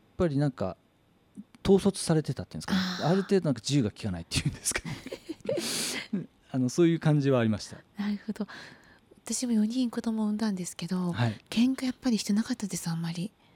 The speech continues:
Speaker 1: あ、しなかったですか？
Speaker 2: うん。
Speaker 1: あ、でも、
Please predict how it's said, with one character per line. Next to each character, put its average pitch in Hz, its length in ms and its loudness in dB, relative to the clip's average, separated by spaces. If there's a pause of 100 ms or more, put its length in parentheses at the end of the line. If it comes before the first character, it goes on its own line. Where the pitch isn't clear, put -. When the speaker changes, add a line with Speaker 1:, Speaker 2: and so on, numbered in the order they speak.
Speaker 1:
あ、 139 120 2
し - 120 4
な 214 80 8
か 175 80 2
っ - 40 4
た 123 100 0
で 98 60 -4
す - 80 -10
か？ - 100 -4
Speaker 2:
う 208 40 8
ん。 202 380 6
Speaker 1:
あ、 175 120 0 (960)
で 143 160 2
も、 110 260 2